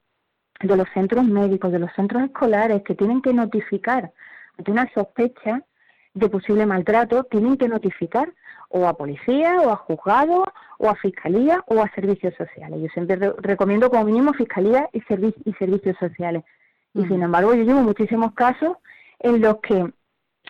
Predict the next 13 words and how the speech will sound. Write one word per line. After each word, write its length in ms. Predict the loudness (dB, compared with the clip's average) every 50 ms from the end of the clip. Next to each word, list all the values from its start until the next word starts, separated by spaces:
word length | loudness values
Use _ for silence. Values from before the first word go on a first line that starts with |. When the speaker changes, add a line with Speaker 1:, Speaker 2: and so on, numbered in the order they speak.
| -10 -2
Speaker 1:
finalmente 460 | 0 2 4 4 4 4 4 4 4 4
hay 60 | 4
una 120 | 4 2
sentencia 380 | 2 2 0 0 0 -2 0 0
condenatoria, 760 | 2 2 2 2 2 2 2 4 4 4 4 2 0 0 -2 _ _ _ -20 -20 -20 -20 _ _ 2
el, 320 | 4 4 6 6 4 2 -2 -2
el 260 | 0 0 0 0 0 0
centro 380 | 2 2 2 2 2 0 0
educativo 580 | 2 2 2 2 2 0 0 2 2 4 2 2
tenía 280 | 2 0 0 0 0 -2 -2
sospecha 520 | -4 -4 -2 0 0 0 0 0 -2 -2
o 80 | 0 0
incluso 480 | 0 -2 0 0 0 0 0 -2 -6